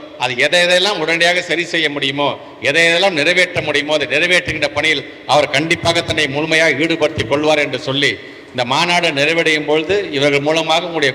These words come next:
கோரிக்கையில் நானும் பெற்றுக்கொண்டு இந்த மாவட்டத்தை சார்ந்தவன் என்கிற முறையிலே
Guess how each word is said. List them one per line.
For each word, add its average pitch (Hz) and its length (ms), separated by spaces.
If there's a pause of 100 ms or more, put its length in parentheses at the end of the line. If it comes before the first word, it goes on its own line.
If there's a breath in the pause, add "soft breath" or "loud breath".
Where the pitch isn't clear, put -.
கோரிக்கையில் 151 520
நானும் 147 320
பெற்றுக்கொண்டு 135 500 (420 loud breath)
இந்த 123 120 (100)
மாவட்டத்தை 160 520 (120)
சார்ந்தவன் 151 440
என்கிற 139 280
முறையிலே 131 340